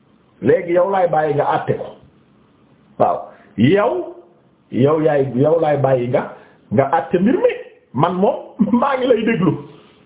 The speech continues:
Allahu, Allahu akbar. Kon loolu, lii soxnaay Seydina Abdallah ibn Amr radiyallahu anhuma waxoon baayam, loolu jàmbat la. Moo tax jàngalekat bi,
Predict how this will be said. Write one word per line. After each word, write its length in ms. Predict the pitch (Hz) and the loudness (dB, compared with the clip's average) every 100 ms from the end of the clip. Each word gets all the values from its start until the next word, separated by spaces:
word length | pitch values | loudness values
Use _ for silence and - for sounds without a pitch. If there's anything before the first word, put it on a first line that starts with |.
| _ - | _ -14
Allahu, 400 | - 151 208 190 - - _ _ _ _ _ _ _ _ _ _ _ _ _ _ 92 | -2 0 0 -2 -8 -20 _ _ _ _ _ _ _ _ _ _ _ _ _ _ 0
Allahu 320 | 131 151 156 - | 0 2 -2 -6
akbar. 260 | - - - - - _ _ _ | -6 -8 -8 -10 -20 _ _ _
Kon 140 | 226 320 | 2 2
loolu, 320 | 311 320 330 - - - - - - | -2 -2 -4 -8 -18 -20 -20 -20 -2
lii 400 | 135 269 320 254 196 | 2 4 2 0 0
soxnaay 560 | 233 214 202 185 180 156 | -2 -2 -2 0 -2 2
Seydina 320 | 196 196 175 175 | 2 2 -2 0
Abdallah 400 | 170 175 190 190 | -2 0 -2 -2
ibn 80 | |
Amr 240 | 180 196 175 165 175 | 0 0 2 0 0
radiyallahu 340 | 165 160 151 | 0 0 0
anhuma 260 | 151 160 151 | 0 0 2
waxoon 340 | 170 185 160 147 | 0 -2 -2 -2
baayam, 300 | 151 143 143 - - | 0 -2 -6 -12 -4
loolu 320 | 123 131 127 | -2 0 -2
jàmbat 320 | 120 113 101 | -2 -4 -6
la. 120 | - - - _ _ _ _ _ - _ - - - - | -8 -12 -16 _ _ _ _ _ -20 _ -20 -20 -16 0
Moo 160 | 139 226 | 2 2
tax 200 | 226 208 | -2 0
jàngalekat 560 | 285 262 233 233 190 | 0 -2 -2 -2 -2
bi, 100 | 160 | -4